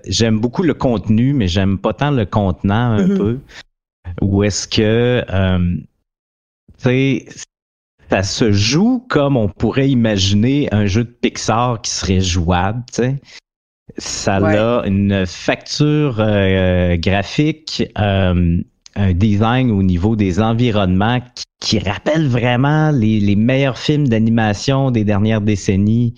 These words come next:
Speaker 1: Mais j'ai pas l'impression de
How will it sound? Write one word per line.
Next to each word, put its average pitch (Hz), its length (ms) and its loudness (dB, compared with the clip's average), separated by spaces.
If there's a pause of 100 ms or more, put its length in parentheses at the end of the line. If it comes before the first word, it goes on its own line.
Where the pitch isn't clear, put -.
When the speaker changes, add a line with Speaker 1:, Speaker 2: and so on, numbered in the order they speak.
(800)
Speaker 1:
Mais 117 640 2 (300)
j'ai 92 260 0
pas 135 220 -2
l'impression 120 1080 0
de 107 760 0